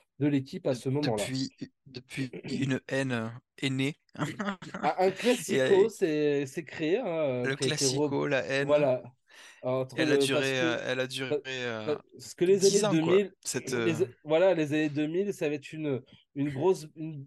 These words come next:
Speaker 1: une, voilà, ça va être un rendez-vous très commun, hein, parce que on a quelques titres, on a un ou deux titres du Stade Toulousain, mais on a cinq titres du Stade Français. Et, euh, au
Speaker 2: Ouais.
Speaker 1: milieu de ça, on a aussi le Biarritz Olympique qui s'était refait la, qui s'était refait la
Speaker 2: Eh
Speaker 1: fraise
Speaker 2: oui.
Speaker 1: et qui, euh,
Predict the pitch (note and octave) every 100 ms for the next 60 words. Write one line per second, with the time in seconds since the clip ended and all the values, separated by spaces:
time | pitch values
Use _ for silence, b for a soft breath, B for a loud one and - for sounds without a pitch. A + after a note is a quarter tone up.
0 | D3 C#3+ D#3 D3+ D#3 D3+ C#3+ D#3 - F3
1 | F3+ F3 E3+ F3 _ _ F3 F3 F3 F3+
2 | E3+ D3+ C#3 B2+ - C#3 C3+ B2+ B2+ C3
3 | B2+ A#2 G#2+ _ _ _ D3+ C#3+ D#3 C3+
4 | E3 C#3 D3+ C3+ C#3 D#3+ E3 D#3 D3 D3+
5 | D3+ C#3+ C3 C3+ C3 - B2 B2+ C3 E3
6 | F#3 b b _ C3+ C#3+ D#3 D#3+ C#3 -
7 | F#3+ F#3 - F#3 - D3+ C3 B2+ C3 B2+
8 | - C#3+ C3+ F#3+ A3 b b b _ D3+
9 | E3 F3+ D#3+ D3 - _ C4 G3 G3 E3+
10 | C#3 - G#3 G3+ F3+ F3 E3+ - A3+ G3
11 | F#3+ G3 G3 G3+ G#3 A#3 A3+ - E3 D#3
12 | C3+ D3+ D#3 - E3 D3+ C3+ C3+ C3 -
13 | F3+ E3 D3 E3 C#3+ C3 F3+ G3+ E3 C3+
14 | D#3+ D#3 C#3